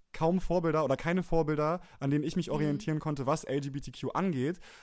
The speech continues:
Speaker 1: Und ich glaube, dass es, ähm, nicht nur wir, die Creator sind, sondern auch die Community, die Leuten, die das neu finden, total Mut geben kann, weil man eben auch sieht, dass da Leute sind, die sich damit beschäftigen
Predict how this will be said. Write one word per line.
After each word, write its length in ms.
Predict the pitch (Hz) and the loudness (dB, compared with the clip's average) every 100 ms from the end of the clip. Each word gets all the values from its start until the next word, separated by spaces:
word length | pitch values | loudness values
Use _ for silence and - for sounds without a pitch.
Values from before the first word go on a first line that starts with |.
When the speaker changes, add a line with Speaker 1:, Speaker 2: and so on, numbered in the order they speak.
| - | -6
Speaker 1:
Und 100 | 131 | -4
ich 140 | 139 | -4
glaube, 560 | - 156 190 151 156 185 - - | 0 4 4 4 0 -2 -8 -10
dass 200 | 139 - | -6 -2
es, 280 | 147 135 - | -2 -2 -6
ähm, 320 | 135 131 131 - | -6 -4 -4 0
nicht 240 | 170 214 | 0 0
nur 220 | 170 143 | 0 0
wir, 220 | 123 202 175 | 0 -2 -2
die 80 | |
Creator 480 | 147 139 123 208 175 | -4 -4 -4 -2 -4
sind, 240 | 123 135 165 | -2 -4 -2
sondern 240 | 143 131 | -2 -2
auch 220 | 131 160 | -2 -2
die 100 | - | -2
Community, 760 | 147 143 170 226 151 127 127 185 - - - | -4 -2 2 2 0 -4 -4 -6 -10 -16 -6
die 80 | 156 | -2
Leuten, 520 | 147 190 214 175 185 | 2 2 0 -2 -2
die 100 | 151 | -4
das 160 | 135 131 | -4 -2
neu 220 | 151 170 | -2 -2
finden, 580 | - 196 208 139 147 175 - _ - | -2 -4 -4 -6 -6 -8 -14 _ -10
total 300 | 160 165 151 | -4 0 2
Mut 240 | 170 214 | 2 -2
geben 220 | 139 135 | -2 -4
kann, 340 | 131 143 156 143 | -2 -2 -2 0
weil 80 | 151 | 0
man 100 | 151 | 0
eben 140 | 147 | -2
auch 140 | 135 | -4
sieht, 220 | - 190 165 | -4 -6 -4
dass 120 | - | -4
da 80 | 131 | -2
Leute 260 | 139 147 | -2 -2
sind, 240 | 127 175 156 | -2 -4 -4
die 60 | |
sich 160 | 131 131 | -6 -6
damit 240 | 143 139 | -4 -4
beschäftigen 640 | 131 - 165 - 190 196 | -6 -6 -6 -4 -2 -2